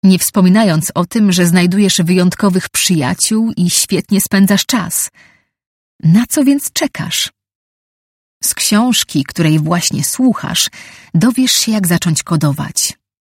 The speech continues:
Poznasz te same podstawy, które pokazujemy na zajęciach Girls Who Code. Zorientujesz się, na czym polegają nasze projekty i jaką fajną zabawą jest nauka poprzez tworzenie gier,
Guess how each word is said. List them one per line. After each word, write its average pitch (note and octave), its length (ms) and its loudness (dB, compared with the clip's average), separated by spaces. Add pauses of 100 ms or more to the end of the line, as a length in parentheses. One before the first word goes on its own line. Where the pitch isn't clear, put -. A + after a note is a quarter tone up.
(480)
Poznasz G3 460 2
te E3+ 120 -2
same G3 260 2
podstawy, F3 720 -2
które F#3+ 300 -2
pokazujemy F3+ 680 2
na E3+ 140 2
zajęciach D#3+ 720 0
Girls D#3 360 -4
Who E3 120 -8
Code. D3 440 -6 (640)
Zorientujesz A3 600 2
się, - 240 0
na A#3 120 0
czym C#4 300 -4
polegają G3+ 600 0
nasze A3+ 280 0
projekty A3+ 680 -4 (440)
i F3+ 60 0
jaką F#3 320 0
fajną G#3+ 480 0
zabawą F#3+ 580 0
jest G#3 220 0
nauka F#3+ 480 0
poprzez - 440 -6
tworzenie F3+ 540 2
gier, F3 440 0